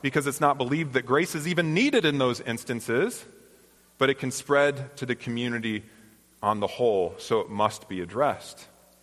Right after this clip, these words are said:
By the way, that quote, "The root of bitterness," that's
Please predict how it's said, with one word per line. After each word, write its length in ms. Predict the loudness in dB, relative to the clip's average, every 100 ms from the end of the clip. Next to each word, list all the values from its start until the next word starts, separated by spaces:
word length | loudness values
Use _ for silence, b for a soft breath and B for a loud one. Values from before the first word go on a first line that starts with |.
| -20 0
By 120 | 2
the 100 | 4
way, 200 | 4 4
that 420 | 4 2 -2 -20
quote, 480 | -6 0 0 -2 -10 -20 B B
"The 100 | -4
root 320 | 0 0 0 -4
of 160 | -2
bitterness," 460 | 2 2 0 -4 -2
that's 400 | -2 -2 -8